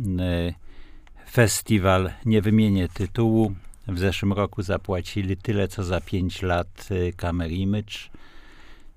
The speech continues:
E, i, e, po prostu jest to bzdura i nieprawda. Rzecz polega na tym, że tam były konflikty między, e, jednym ze sponsorów Platformy Obywatelskiej a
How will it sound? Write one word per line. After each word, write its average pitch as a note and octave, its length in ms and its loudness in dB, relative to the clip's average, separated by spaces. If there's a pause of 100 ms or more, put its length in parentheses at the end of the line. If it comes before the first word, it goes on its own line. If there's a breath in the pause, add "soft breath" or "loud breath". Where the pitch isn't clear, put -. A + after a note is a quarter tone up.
(140)
E, F2+ 320 2
i, G2 560 2 (360)
e, F2+ 60 -2 (140)
po B2 100 -4
prostu A#2+ 400 -2
jest G#2+ 240 -2
to G#2 140 -2
bzdura G2 640 4
i F#2 180 2
nieprawda. F2+ 720 0
Rzecz F2+ 300 -4
polega E2+ 480 0
na E2+ 200 0
tym, F2 240 -4
że E2+ 120 -6
tam E2 360 -2
były D#2+ 300 -2 (460 loud breath)
konflikty G#2 680 0
między, F2+ 580 0 (100)
e, F#2+ 40 0
jednym F2+ 720 2
ze E2 260 0
sponsorów F2+ 960 -2
Platformy F2 720 -2
Obywatelskiej F2 1040 -2
a D#2+ 180 0